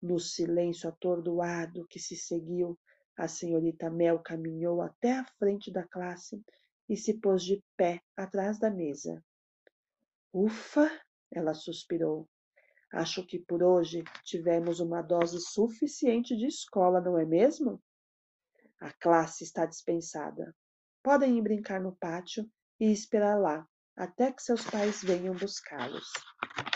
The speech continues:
Que aventura, né, pessoal? Vamos ver como que continua isso?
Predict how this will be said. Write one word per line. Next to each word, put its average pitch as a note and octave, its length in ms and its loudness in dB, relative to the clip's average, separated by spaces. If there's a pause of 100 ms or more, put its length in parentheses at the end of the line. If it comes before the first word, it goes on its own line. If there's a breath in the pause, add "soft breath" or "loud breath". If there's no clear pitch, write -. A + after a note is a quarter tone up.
(960)
Que G3 80 -4
aventura, E3+ 720 -2
né, F3+ 160 -2
pessoal? F3+ 640 -6 (880 loud breath)
Vamos E3+ 280 -2
ver E3+ 140 2
como E3+ 220 -6
que - 140 -14
continua D#3+ 560 -8
isso? G3 440 -6